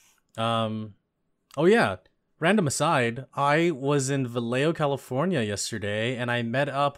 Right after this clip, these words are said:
with friend of the podcast, J P.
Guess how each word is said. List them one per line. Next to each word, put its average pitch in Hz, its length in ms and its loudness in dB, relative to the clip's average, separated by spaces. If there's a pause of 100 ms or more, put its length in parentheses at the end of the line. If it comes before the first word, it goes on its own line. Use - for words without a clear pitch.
with 120 460 -6 (420)
friend 123 420 -2
of 151 140 -4
the 185 80 -4
podcast, 120 920 0
J 123 260 0
P. 117 440 -4